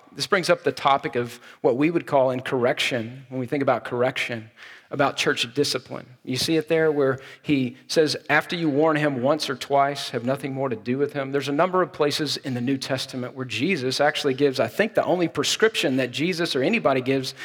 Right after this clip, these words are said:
in the New Testament is in Matthew eighteen about church discipline. When if you have a person who is in sin and the person doesn't repent, you take one person to him and then two,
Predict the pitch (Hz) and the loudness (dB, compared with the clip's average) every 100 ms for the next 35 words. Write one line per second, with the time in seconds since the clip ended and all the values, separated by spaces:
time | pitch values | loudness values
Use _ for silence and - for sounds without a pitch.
0 | - - 160 147 156 - 190 - 151 139 | -14 -2 0 4 2 4 2 2 0 0
1 | 127 127 139 143 131 131 131 - 160 131 | 0 2 2 2 2 0 0 -2 -2 0
2 | 123 113 - 139 - 156 147 - 113 110 | 0 0 0 -2 0 -2 -2 -8 -12 -12
3 | _ _ _ _ _ _ - 147 139 135 | _ _ _ _ _ _ -4 0 0 -2
4 | - - 156 - - 139 160 151 139 151 | -12 -4 -4 -2 -2 2 4 2 0 -4
5 | - 156 165 139 151 147 127 120 117 - | 0 0 0 0 0 0 0 -2 -2 0
6 | 175 147 143 151 _ - - _ - 139 | 2 2 0 -8 _ -20 -20 _ -2 0
7 | 131 135 135 123 151 143 147 139 127 - | 0 -4 -6 0 0 0 -2 -2 -2 -8
8 | - 143 139 139 123 156 143 131 117 151 | -2 0 0 -4 -4 -4 -4 -6 -2 -2
9 | 139 135 156 151 131 123 117 120 127 131 | 0 0 0 0 -4 -4 -6 -6 -4 -2
10 | 127 117 117 175 156 131 | -2 -4 -2 -2 0 -2